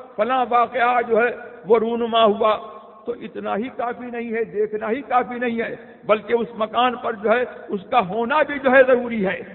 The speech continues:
لہذا اللہ تبارک و تعالی نے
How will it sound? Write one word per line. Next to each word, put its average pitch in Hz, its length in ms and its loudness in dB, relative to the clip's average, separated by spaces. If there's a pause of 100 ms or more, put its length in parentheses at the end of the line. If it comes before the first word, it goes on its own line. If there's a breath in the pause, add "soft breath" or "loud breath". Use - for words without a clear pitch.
(220)
لہذا 208 420 2 (640)
اللہ 247 360 0
تبارک 240 500 0
و 226 60 -2
تعالی 220 560 -2
نے 214 40 -6